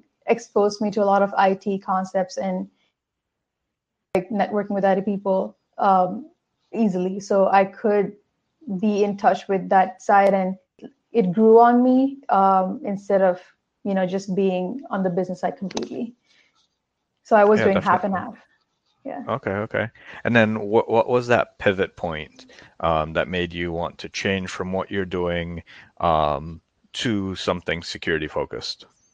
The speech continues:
Speaker 1: So, uh, it was, I think, when I felt like I had more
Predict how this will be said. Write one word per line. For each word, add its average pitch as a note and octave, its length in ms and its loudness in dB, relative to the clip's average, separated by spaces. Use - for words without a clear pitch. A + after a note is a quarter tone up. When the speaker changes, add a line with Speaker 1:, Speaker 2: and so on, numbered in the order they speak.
Speaker 1:
So, A#3 680 8
uh, A3+ 280 8
it A#3+ 200 2
was, C#4+ 480 2
I A#3+ 120 4
think, C#4 460 0
when A#3+ 240 2
I A3+ 340 4
felt A3+ 220 6
like G3+ 460 -2
I G#3+ 380 4
had G#3 480 2
more G3+ 600 2